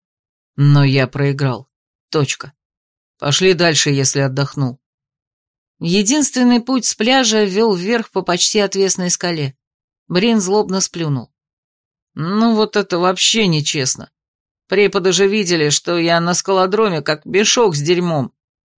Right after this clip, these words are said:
«Очень даже честно», спокойно парировал Итан, выращивая из земли крупную лиану и делая из нее обвязки.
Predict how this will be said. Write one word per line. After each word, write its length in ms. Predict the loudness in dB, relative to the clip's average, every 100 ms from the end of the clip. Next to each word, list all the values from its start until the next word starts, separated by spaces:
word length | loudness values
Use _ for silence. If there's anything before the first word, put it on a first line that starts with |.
| _ _ _ _ -8
«Очень 540 | -2 0 0 0 -2
даже 340 | 0 0 0 -4
честно», 580 | -6 -6 -4 -6 -8 -16 _ _ _ -6
спокойно 580 | -2 0 0 2 2 2
парировал 580 | 0 2 2 2 -2 -2
Итан, 360 | -4 0 -2 -4 _ _ _ _
выращивая 600 | 0 2 2 2 2 4
из 120 | 2 2
земли 320 | 2 2 0
крупную 500 | -2 -4 -2 -4 -2
лиану 400 | 0 2 0 -2
и 100 | -2
делая 320 | 0 2 2
из 160 | 0 0
нее 280 | 0 0
обвязки. 600 | -2 -2 -2 -2 -4 -12